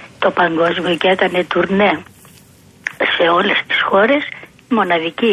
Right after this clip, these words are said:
ήττα, από ό,τι ξέρω, ήταν αυτή που είχαμε, είχε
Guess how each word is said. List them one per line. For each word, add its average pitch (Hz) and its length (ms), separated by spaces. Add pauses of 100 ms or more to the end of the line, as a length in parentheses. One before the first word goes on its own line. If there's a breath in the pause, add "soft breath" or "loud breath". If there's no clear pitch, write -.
(100)
ήττα, 233 200 (220)
από - 140
ό,τι - 220
ξέρω, 214 260 (100)
ήταν 190 260
αυτή 202 200
που 196 180 (260)
είχαμε, 196 480 (260)
είχε 202 280